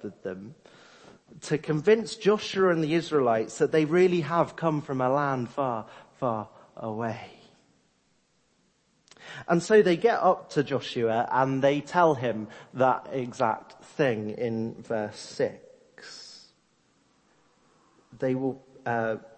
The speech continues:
that's chapter eight. Um, verse six, "Then they went to Joshua in the camp at Gilgal and said to him and the Israelites, 'We have come from a distant country.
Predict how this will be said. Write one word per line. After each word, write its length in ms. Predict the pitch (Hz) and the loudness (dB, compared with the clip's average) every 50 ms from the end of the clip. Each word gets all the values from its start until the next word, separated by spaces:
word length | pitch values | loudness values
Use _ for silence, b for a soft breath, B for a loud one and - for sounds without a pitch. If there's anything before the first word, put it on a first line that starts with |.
| _ _ _ _ _ | _ _ _ _ _
that's 200 | - 101 90 - | -20 -18 -18 -18
chapter 360 | - - 98 - - - 113 147 | -16 -16 -16 -16 -10 -6 -6 -6
eight. 260 | 185 170 - - - - B B B B B B B - | -6 -8 -12 -18 -20 -20 B B B B B B B -2
Um, 460 | - 139 139 139 139 139 139 143 139 - | 2 2 4 6 6 4 4 2 -2 0
verse 260 | 131 165 160 - - | 0 0 0 0 2
six, 280 | 175 151 123 - - B B B B B B B | 2 2 2 0 -8 B B B B B B B
"Then 280 | 139 135 180 202 220 233 | 0 4 6 6 8 8
they 120 | 233 208 | 6 4
went 380 | 175 160 202 233 247 247 240 - | 6 6 6 6 6 6 2 2
to 120 | - 190 | 0 0
Joshua 560 | 147 160 160 131 - - 147 131 131 131 131 | 2 4 0 0 0 2 2 4 4 4 4
in 200 | - 165 160 151 | 4 2 2 4
the 80 | 143 131 | 2 0
camp 420 | - - 180 165 143 127 123 - | 0 2 4 4 4 4 2 2
at 160 | 143 131 131 - | 0 0 0 2
Gilgal 640 | 143 139 131 120 - 156 147 139 127 123 123 - | 2 2 2 2 4 4 4 4 4 2 2 0
and 220 | 123 139 147 139 | 0 0 0 -2
said 360 | - - - 214 226 240 233 - | -4 -2 2 4 4 4 4 4
to 140 | 247 233 | 4 4
him 440 | 170 151 151 123 110 110 120 131 156 - | 4 4 0 0 0 0 -2 -4 -4 -2
and 240 | - 147 160 175 185 | 0 2 2 4 4
the 140 | 185 175 175 | 4 6 4
Israelites, 480 | 165 - - 147 139 139 135 131 - 160 | 4 2 2 4 4 4 4 2 0 0
'We 160 | 180 196 185 | 2 2 2
have 320 | 147 147 165 151 135 - - | 2 4 4 4 2 2 -6
come 600 | - - - 277 277 254 180 147 139 143 156 156 | -14 -10 0 4 6 6 6 6 4 2 -2 -2
from 220 | - - 160 156 | 0 -2 2 4
a 100 | 156 156 | 2 2
distant 480 | 156 208 208 196 - - 185 180 165 160 | 2 2 -2 -2 -2 -4 -4 -4 -4 -2
country. 520 | - 208 202 175 - - - 139 117 - | -2 -2 -2 -2 -4 -4 -4 -4 -4 -4